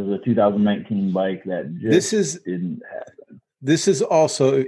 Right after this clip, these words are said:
Speaker 2: if you ever run into, <clears throat> if you ever run into any promotional material for this particular bike, if it's the one that I'm thinking of, um, if it, if it happens to be a blue ribbon winner,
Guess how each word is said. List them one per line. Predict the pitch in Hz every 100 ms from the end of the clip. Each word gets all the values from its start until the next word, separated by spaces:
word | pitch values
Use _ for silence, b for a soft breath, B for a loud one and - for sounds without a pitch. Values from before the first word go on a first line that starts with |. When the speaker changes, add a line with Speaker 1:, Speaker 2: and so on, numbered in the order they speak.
| -
Speaker 2:
if | 131
you | 160 190
ever | 196 151 160
run | 143 147
into, | 143 139 - 131 120 117 113 _ _ _ _
<clears throat> | _ _
if | - - 185 202 165
you | 185
ever | 190
run | 180 160
into | 151 147 - 135
any | 131 135 135
promotional | 131 131 135 135 135
material | 127 - 123 113
for | -
this | 120 127
particular | - 135 151 135 135
bike, | 127 123 117
if | 113
it's | 113
the | 127
one | 131 139
that | 139
I'm | 143 131
thinking | 147 143 135
of, | 117 117 104 - b b b b b _
um, | - 123 123 120 110 104 - _ _ _ _ _
if | - - - 147
it, | 151 147
if | 151 127
it | 139
happens | 139 151 135 123
to |
be | 127 139
a |
blue | 107 123 135
ribbon | 120 139 127 123 131
winner, | 127 123 120 127 143